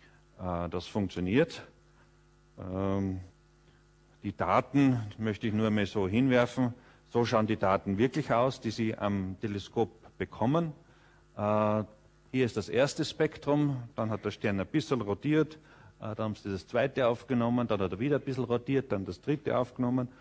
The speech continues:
Und das haben Sie vierundsechzig Mal zusammengebracht bei einer Rotationsperiode von Stern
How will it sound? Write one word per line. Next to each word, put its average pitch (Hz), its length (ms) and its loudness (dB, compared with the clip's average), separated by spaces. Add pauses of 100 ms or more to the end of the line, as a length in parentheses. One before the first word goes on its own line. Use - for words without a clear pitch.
(240)
Und 117 100 -4
das 131 100 0
haben 139 140 2
Sie 127 100 0
vierundsechzig 131 680 2
Mal 107 240 4
zusammengebracht 135 760 2
bei 117 100 4
einer 117 180 2
Rotationsperiode 117 1120 -2
von 107 200 -6
Stern 110 440 0